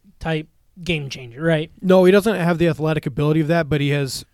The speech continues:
Speaker 2: far superior shooting skills.
Speaker 1: So I guess the, the way that I would wanna explain this is you, usually when you're in a, in a top, top first overall pick, you have absolutely nothing. And then you get this player like LeBron James, and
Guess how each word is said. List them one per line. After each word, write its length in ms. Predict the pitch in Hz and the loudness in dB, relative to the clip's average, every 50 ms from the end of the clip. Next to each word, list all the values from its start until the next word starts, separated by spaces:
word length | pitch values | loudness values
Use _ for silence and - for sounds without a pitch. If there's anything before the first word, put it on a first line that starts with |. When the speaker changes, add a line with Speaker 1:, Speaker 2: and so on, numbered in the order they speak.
| _ | _
Speaker 2:
far 640 | _ - - - - - - - 185 165 165 170 160 | _ -20 -20 -20 -20 -14 -6 -2 -2 0 0 0 -2
superior 600 | - - 151 - - 160 160 156 147 147 143 135 | -4 -8 -8 -4 -2 -2 0 0 -2 -2 -4 -4
shooting 540 | - - - - 160 143 147 143 143 135 | -6 -6 -4 -2 -2 -2 -2 -4 -6 -8
skills. 480 | 127 - - - - 135 117 - - - | -10 -12 -12 -12 -12 -14 -14 -14 -16 -16
Speaker 1:
So 200 | - - - 214 | -10 -4 0 0
I 80 | 208 202 | 0 0
guess 200 | 208 214 - - | 0 -2 -4 -4
the, 100 | 208 196 | -6 -6
the 120 | 190 185 | -4 -2
way 140 | 185 202 196 | 0 0 0
that 120 | 190 185 | 0 0
I 100 | 180 185 185 | 0 0 0
would 140 | 185 180 | 0 0
wanna 320 | 165 170 170 165 170 170 165 - | -2 -2 -4 -4 -4 -6 -8 -10
explain 340 | 180 165 - - 175 160 | -12 -10 -8 -6 -6 -4
this 140 | 156 151 - | -6 -6 -8
is 220 | - 208 175 160 151 | -6 -6 -4 -4 -4
you, 400 | 190 208 208 208 190 - 175 - _ _ _ _ _ _ _ _ _ _ _ - | -4 -4 -4 -4 -6 -12 -18 -20 _ _ _ _ _ _ _ _ _ _ _ -6
usually 320 | 202 226 285 269 240 294 | -4 -2 -2 -2 -2 -4
when 140 | 262 240 220 | -2 -2 -2
you're 140 | 208 196 190 | -2 -2 -2
in 60 | 175 | -4
a, 40 | 170 | -6
in 180 | - 196 180 | -6 -6 -6
a 80 | 175 165 | -6 -6
top, 340 | - - 196 180 165 - _ _ _ _ _ _ _ _ - | -4 -4 -4 -4 -4 -6 _ _ _ _ _ _ _ _ -10
top 220 | - 202 185 160 156 - | -8 -6 -6 -6 -8 -12
first 260 | _ - 196 175 - - | _ -8 -8 -6 -4 -4
overall 240 | 175 170 175 165 | -2 -2 -2 -2
pick, 340 | - - 156 147 - - - _ _ _ _ _ _ _ _ | -2 -4 -8 -10 -12 -16 -20 _ _ _ _ _ _ _ _
you 180 | - 190 196 | -4 -2 0
have 400 | 175 170 180 165 151 147 139 139 - _ - | 0 0 0 0 -2 -4 -6 -12 -18 _ -4
absolutely 500 | - 208 190 - 135 - - 180 170 160 | -2 0 0 -2 -4 -6 -8 -8 -8 -8
nothing. 400 | 156 147 123 - 139 135 123 120 _ _ _ _ _ _ _ _ _ _ _ | -8 -10 -12 -14 -18 -18 -20 -20 _ _ _ _ _ _ _ _ _ _ _
And 160 | - 196 185 185 | -4 -2 0 0
then 120 | 185 180 | 0 0
you 80 | 175 170 | -2 -2
get 140 | 165 202 - | -2 -4 -4
this 120 | 214 180 - | -4 -8 -6
player 300 | - - 185 175 175 175 | -4 -2 0 2 2 2
like 140 | 170 170 | 0 0
LeBron 400 | 170 175 170 165 170 165 160 156 | 0 -2 0 0 0 0 0 -2
James, 280 | 156 160 151 147 151 - | -2 -4 -6 -6 -8 -10
and 460 | - 196 180 175 170 165 165 165 170 | -8 -6 -4 -4 -4 -4 -6 -8 -10